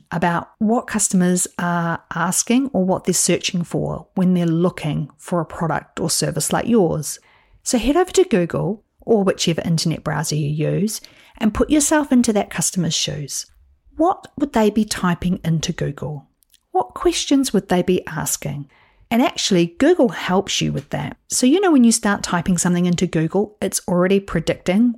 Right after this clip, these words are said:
what you're wanting to type. Well, that's a really great tool because that tells you what people are actually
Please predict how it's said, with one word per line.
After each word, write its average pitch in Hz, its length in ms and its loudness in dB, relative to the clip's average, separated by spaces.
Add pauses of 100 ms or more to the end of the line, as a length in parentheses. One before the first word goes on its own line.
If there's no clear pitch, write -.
what 170 200 -2
you're 190 140 0
wanting 160 380 -2
to 156 100 -8
type. 175 480 -4 (420)
Well, 202 140 2
that's 294 200 2
a 359 80 6
really 226 360 6
great 196 320 0
tool 147 480 -2
because 185 240 0
that 240 340 0
tells 175 420 0
you 156 460 0 (140)
what 185 400 0
people 175 600 -2
are 180 360 0
actually 165 720 -4